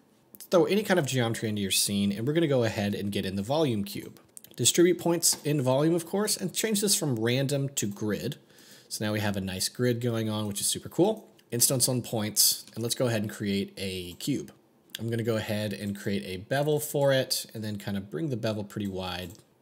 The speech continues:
Now drag the cube in here as your object and plug geometry into instance. We're gonna do my scale down like this so we can kinda see everything. We're gonna do my spacing at point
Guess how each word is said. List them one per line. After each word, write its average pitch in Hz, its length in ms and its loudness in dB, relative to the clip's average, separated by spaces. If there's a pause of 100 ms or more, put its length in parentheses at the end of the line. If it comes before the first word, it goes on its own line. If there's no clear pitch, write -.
Now 120 240 2
drag 123 480 2
the 113 60 -2
cube 113 320 0
in 120 140 2
here 101 360 -2
as 101 180 -4
your 101 200 -2
object 147 420 2
and 117 100 -8
plug 107 200 -2
geometry 98 500 -4
into 82 240 -14
instance. - 580 -8
We're 120 120 0
gonna 120 120 2
do 113 100 2
my 101 120 0
scale 117 640 4
down 107 440 -2
like 98 180 -4
this 135 300 -2
so 117 100 0
we 101 60 -2
can 101 160 -6
kinda - 180 -8
see 170 380 4
everything. 101 580 -2 (160)
We're 131 120 -2
gonna 135 120 2
do 123 80 4
my 113 120 4
spacing 107 360 0
at 101 140 -4
point 101 300 -2